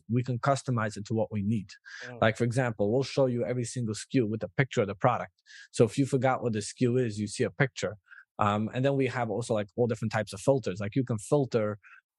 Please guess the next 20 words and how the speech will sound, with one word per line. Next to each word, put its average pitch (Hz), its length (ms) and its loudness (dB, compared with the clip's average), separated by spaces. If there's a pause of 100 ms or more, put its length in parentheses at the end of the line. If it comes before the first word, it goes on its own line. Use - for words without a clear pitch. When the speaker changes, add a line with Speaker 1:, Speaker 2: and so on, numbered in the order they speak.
Speaker 1:
we 127 220 4
have 139 220 -2
on 110 160 -2
every 127 240 0
column 98 640 -2 (160)
on 107 100 2
the 101 80 -2
report, 104 400 2
we'll 101 120 -4
have 101 180 -4
a 92 40 -8
filter. 104 360 -4
So - 100 -8
if - 100 -6
you 131 80 2
wanna 113 220 -2
filter 110 380 -2
any 113 160 -4
product, 104 400 -4
like, 95 160 -6